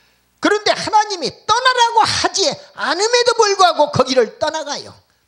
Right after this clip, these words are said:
하나님의 명령대로 움직이지 아니하면은 그 앞에 죽음이 도사리고 있다는 겁니다. 그는,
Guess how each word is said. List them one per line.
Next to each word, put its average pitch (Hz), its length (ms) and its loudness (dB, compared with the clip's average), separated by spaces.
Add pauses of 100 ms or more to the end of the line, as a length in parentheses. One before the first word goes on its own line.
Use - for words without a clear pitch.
(580)
하나님의 339 640 -2
명령대로 330 600 0
움직이지 320 560 -2
아니하면은 330 800 0 (280)
그 285 120 -2
앞에 208 640 -4
죽음이 233 560 -8
도사리고 214 460 -8
있다는 151 320 -12
겁니다. - 480 -18 (840)
그는, 359 260 0